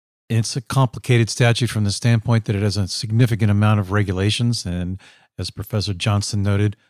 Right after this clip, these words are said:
a criminal component to each one of these aspects. So if you're a manufacturing facility or you work for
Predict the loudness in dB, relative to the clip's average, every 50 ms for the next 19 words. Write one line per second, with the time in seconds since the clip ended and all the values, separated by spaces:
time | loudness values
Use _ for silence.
0 | _ _ -16 -8 -4 0 2 2 2 2 2 0 -4 -6 -4 -2 -2 0 -2 -2
1 | -4 -8 -10 -8 -6 -6 -6 -6 -4 -4 -4 -2 -4 -4 -4 -2 0 0 0 0
2 | -2 -6 -12 -14 -14 -14 -14 -16 -16 _ _ _ _ _ _ _ _ _ -4 -2
3 | -2 0 -2 -2 -4 -6 -6 -6 -4 -2 0 2 2 4 4 4 2 2 2 2
4 | 0 0 0 0 -2 -2 -2 -4 -6 -8 -8 -6 -4 -4 -4 -2 -2 -4 -4 -4
5 | -4 -4 -2 -2 -2 -2 -2 -2 -2 -2 -2 -6 -8 -6 -4 -2 -2 -2 -4 -4